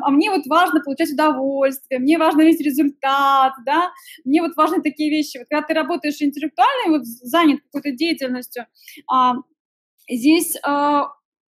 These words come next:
сложнее увидеть плоды своей работы. Ну, у меня плоды м-, моей работы, да, это вот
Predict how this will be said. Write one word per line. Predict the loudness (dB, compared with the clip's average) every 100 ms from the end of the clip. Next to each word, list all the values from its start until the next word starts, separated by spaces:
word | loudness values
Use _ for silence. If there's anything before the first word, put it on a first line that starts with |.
| _ _
сложнее | 0 0 2 0
увидеть | 0 0 -2 -2
плоды | 0 0 -2
своей | -2 0
работы. | 0 0 -6 -6 -12
Ну, | -6
у |
меня | -2 0
плоды | 0 2
м-, | 2 4
моей | 2 0
работы, | -2 -6 -6
да, | -4 -4
это | -4
вот | -12